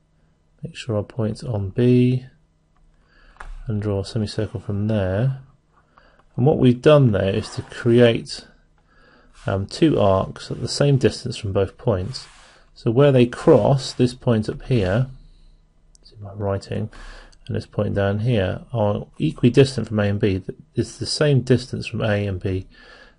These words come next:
because it's on the same, uh, circumference of a st-, a circle with the same radius. And because those two are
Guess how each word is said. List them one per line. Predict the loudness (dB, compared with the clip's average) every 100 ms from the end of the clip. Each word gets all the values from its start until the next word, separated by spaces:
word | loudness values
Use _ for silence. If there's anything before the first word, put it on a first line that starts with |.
| _
because | -8 -4 -2
it's | -2 -6
on | -4 -4
the |
same, | -6 -2 2 2 2 -2 -6 _ _ _ _ _ -8
uh, | -6
circumference | -4 -6 -4 -4 -4 -6 -6
of | -6
a |
st-, | -6 -8 -8
a |
circle | -4 -2 -2 -4
with | -8
the | -8
same | -4 -2 -2 -2
radius. | -4 -4 -6 -12 -12 -20 -20 -20 _ _ _ _ _ _ _ _ _ _ -18 -18 -18 -20 -18 -18 -20 -8
And | 0 2 2 0 -4 -20 -20 -20
because | -18 4 6 8
those | 10 10 8
two | 4 2 2 0 -4
are | 0 2 2 -2